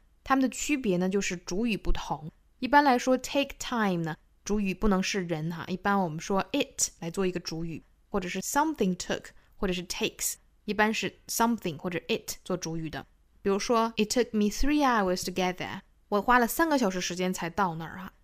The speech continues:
这里面用的是“it took me”。那么spend主语一般是人，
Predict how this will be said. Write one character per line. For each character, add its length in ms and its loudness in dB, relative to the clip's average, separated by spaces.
这 120 -6
里 80 -2
面 180 -2
用 160 -2
的 80 -4
是 120 -6
“it 220 -4
took 200 -2
me”。 240 -6
那 80 0
么 100 4
spend 580 2
主 120 0
语 100 0
一 120 -2
般 340 2
是 300 -2
人， 260 -4